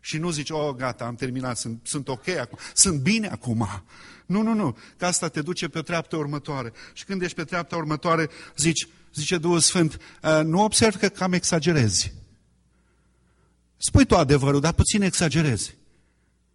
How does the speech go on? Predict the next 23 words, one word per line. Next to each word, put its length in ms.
Și 120
zice 160
Duhul 200
Sfânt, 280
zice, 220
„Nu, 100
asta 260
nu-i 140
de 100
la 140
Domnul. 540
Asta 200
pui 200
tu 140
de 120
la 120
tine.” 440
Nu 220
observi 500
că 340
ceva, 440
it's 260
bitter 520